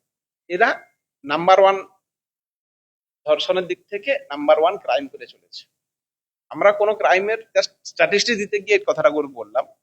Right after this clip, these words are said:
কোনো ক্রাইম আমরা আশা করব না, আমরা কখনোই চাই না কোনো ক্রাইম হোক বা এই ধরনের জি-, জঘন্য কাজ হোক, কিন্তু এই ফ্যাক্ট ফাইন্ডিং টিম আসার ফলে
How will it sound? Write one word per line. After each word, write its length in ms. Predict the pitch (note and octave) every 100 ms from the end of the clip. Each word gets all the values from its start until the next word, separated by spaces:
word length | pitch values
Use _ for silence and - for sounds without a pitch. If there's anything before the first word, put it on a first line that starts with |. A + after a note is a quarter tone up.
| _
কোনো 460 | D#3+ G#3 B3 - _ _ _ _ _ _ _ _ _ _
ক্রাইম 340 | - D#3+ G3 A3
আমরা 180 | G3+ F3
আশা 200 | D3+ E3
করব 320 | C#3+ C3+ C3
না, 200 | C3 F#3 _ _
আমরা 180 | B2 D3 -
কখনোই 280 | B2+ E3 F#3
চাই 160 | F3
না 80 | F3
কোনো 180 | E3 D#3
ক্রাইম 320 | - A2+ B2 -
হোক 200 | A2+ - _ _ _ _
বা 120 | A2 A#2
এই 80 |
ধরনের 320 | A#2+ B2+ B2+ B2 _
জি-, 140 | - - _ _ _
জঘন্য 360 | - A2 C3+ C3+
কাজ 240 | C3 F#2 -
হোক, 100 | G#2 _ _ _ _ _ _ _
কিন্তু 240 | F#3+ F#3+ B3+
এই 80 |
ফ্যাক্ট 360 | B3 - F3 -
ফাইন্ডিং 340 | G3+ G#3+ A3+
টিম 200 | A3+ A3+
আসার 200 | F3 G3+ G#3 G#3
ফলে 240 | C#3 A#2